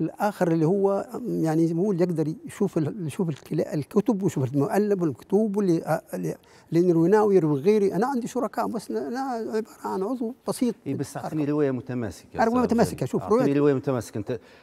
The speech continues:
Speaker 2: قبل قليل قلت إن، إن ال-، ال-، ال-، العمود اللي قامت عليه ال-، الحركة القومية هو قضية فلسطين.
Speaker 1: نعم.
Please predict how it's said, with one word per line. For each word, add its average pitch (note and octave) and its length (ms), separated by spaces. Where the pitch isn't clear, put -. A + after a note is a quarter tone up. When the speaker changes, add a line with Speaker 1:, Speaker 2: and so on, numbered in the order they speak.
Speaker 2:
قبل B2+ 200
قليل D3 320
قلت C#3 320
إن، B2+ 160
إن B2+ 340
ال-، A2+ 340
ال-، G2+ 200
ال-، G#2 280
العمود A2+ 520
اللي C3 120
قامت B2+ 380
عليه B2 280
ال-، A2 200
الحركة A#2+ 400
القومية C#3 440
هو C3 120
قضية A#2+ 320
فلسطين. G#2 520
Speaker 1:
نعم. A2+ 160